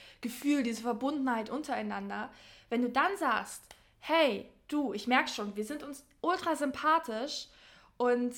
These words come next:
ähm, ich würd unglaublich gerne mit dir zusammenarbeiten, weil ich merk total,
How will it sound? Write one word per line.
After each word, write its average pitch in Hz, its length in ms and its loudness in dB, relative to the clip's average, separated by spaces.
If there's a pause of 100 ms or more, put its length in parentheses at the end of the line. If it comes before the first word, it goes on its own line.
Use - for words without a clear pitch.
(100)
ähm, 226 560 0 (460)
ich 240 160 -6
würd 294 120 -2
unglaublich 330 480 2
gerne 285 180 2
mit 254 120 0
dir 262 100 -4
zusammenarbeiten, 226 560 0
weil 214 100 0
ich 220 120 -8
merk 262 240 2
total, 262 580 0